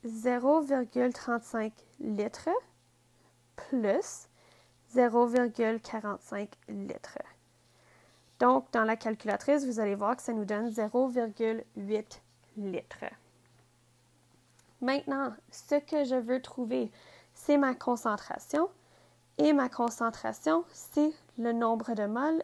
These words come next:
divisé par le volume. J'ai un volume, j'ai un nombre de moles, je les utilise. Donc, zéro virgule un quatre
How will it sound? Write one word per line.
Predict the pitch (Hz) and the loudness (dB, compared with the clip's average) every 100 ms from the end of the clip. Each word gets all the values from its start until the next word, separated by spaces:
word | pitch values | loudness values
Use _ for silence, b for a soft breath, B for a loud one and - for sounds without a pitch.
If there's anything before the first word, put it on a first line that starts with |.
| - | -6
divisé | 240 240 233 226 247 | -8 -4 -2 0 -2
par | 254 240 | 0 0
le | 214 | 0
volume. | 196 202 269 320 - b b b b _ | 0 2 2 0 -2 b b b b _
J'ai | 254 233 302 | -2 4 6
un | 302 | 6
volume, | 233 226 226 247 254 - - | 4 2 2 0 -2 -4 -8
j'ai | 262 269 311 | -6 2 4
un | 277 | 4
nombre | 233 214 214 202 | 4 2 0 -2
de | |
moles, | 190 196 220 247 277 _ _ | -2 0 0 0 -2 _ _
je | 240 254 | -2 2
les | 269 262 220 | 2 2 -2
utilise. | 208 - 202 294 554 - b b b b - | -6 -8 -2 0 0 -6 b b b b 4
Donc, | 254 262 - | 6 6 0
zéro | 233 269 277 302 | 4 6 8 8
virgule | 277 269 233 269 254 214 - | 8 4 4 4 4 2 -2
un | 247 254 247 - | 2 2 2 -4
quatre | - 247 226 - - | -2 0 0 -4 -20